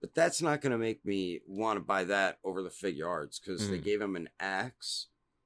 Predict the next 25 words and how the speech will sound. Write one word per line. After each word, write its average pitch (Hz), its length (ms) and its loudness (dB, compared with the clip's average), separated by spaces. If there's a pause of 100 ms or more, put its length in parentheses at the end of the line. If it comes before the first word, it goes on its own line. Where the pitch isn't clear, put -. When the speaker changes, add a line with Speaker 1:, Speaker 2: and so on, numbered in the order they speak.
(160)
Speaker 1:
and 95 80 0
then 143 100 2
he 185 80 2
has 165 140 0
a 92 40 -8
hand 90 340 -2
with 62 100 -12
something 71 420 -6
in 73 120 -6
it, 60 100 -10
I 62 40 -10
think 80 200 -8
a 62 40 -8
knife. 73 460 -6 (300)
But 185 140 8
you 180 120 2
can 185 360 2
swap - 500 4
out 131 420 8 (840)
the 101 100 -2
chainsaws 117 1040 2
for 98 260 0
his 85 160 -4
regular 98 520 0
head 98 440 0